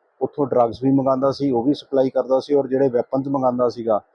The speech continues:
ਇਹ ਅੱਗੇ ਯੂ ਪੀ, ਹਰਿਆਣਾ, ਇੱਧਰ ਦੇ ਜਿਹੜੇ ਗੈਂਗਸਟਰ ਵਗੈਰਾ ਸੀ, ਉਹਨਾਂ ਨੂੰ ਇਹ ਸਾਢੇ ਚਾਰ, ਪੰਜ ਲੱਖ ਰੁਪਏ, ਸਾਢੇ ਪੰਜ ਲੱਖ ਰੁਪਏ, ਜਿੰਨੀ ਜਿੰਨੀ ਨੂੰ ਲੋੜ ਸੀਗੀ ਸਪਲਾਈ ਘੱਟ ਸੀ ਤਾਂ ਡਿਮਾਂਡ ਜ਼ਿਆਦਾ ਸੀ, ਉਸ ਹਿਸਾਬ ਨਾਲ ਪੈਸੇ ਲਾ ਲੈਂਦਾ ਸੀ।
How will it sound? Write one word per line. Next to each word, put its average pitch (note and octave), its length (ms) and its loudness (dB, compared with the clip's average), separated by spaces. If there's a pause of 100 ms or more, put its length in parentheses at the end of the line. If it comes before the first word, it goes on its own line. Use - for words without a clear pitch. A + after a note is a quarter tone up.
(300)
ਇਹ D#3 180 4
ਅੱਗੇ C#3 480 0
ਯੂ C3 280 0
ਪੀ, C#3 400 2
ਹਰਿਆਣਾ, B2+ 640 2
ਇੱਧਰ C#3 240 0
ਦੇ C#3+ 60 4
ਜਿਹੜੇ C3+ 220 2
ਗੈਂਗਸਟਰ B2+ 460 0
ਵਗੈਰਾ B2+ 360 2
ਸੀ, A#2+ 200 -6 (380)
ਉਹਨਾਂ E3+ 220 4
ਨੂੰ E3 200 4
ਇਹ C#3 260 2
ਸਾਢੇ D3+ 360 0
ਚਾਰ, C3+ 280 2
ਪੰਜ C3 260 -2
ਲੱਖ C3 280 -2
ਰੁਪਏ, C3 260 0
ਸਾਢੇ C#3+ 280 0
ਪੰਜ C3 200 -2
ਲੱਖ C3 220 -2
ਰੁਪਏ, C3+ 160 2
ਜਿੰਨੀ D3 280 2
ਜਿੰਨੀ D#3 400 0
ਨੂੰ D#3 160 2
ਲੋੜ C3+ 240 2
ਸੀਗੀ C#3 300 0 (380)
ਸਪਲਾਈ C#3+ 440 2 (100)
ਘੱਟ C3+ 120 -2
ਸੀ D3 200 -2
ਤਾਂ C#3+ 140 0
ਡਿਮਾਂਡ C3 300 2
ਜ਼ਿਆਦਾ C#3 280 2
ਸੀ, C#3+ 180 -2
ਉਸ C3+ 140 0
ਹਿਸਾਬ C#3 220 0
ਨਾਲ B2+ 100 0
ਪੈਸੇ B2 280 0
ਲਾ B2+ 140 0
ਲੈਂਦਾ A#2 280 -2
ਸੀ। D3+ 180 -8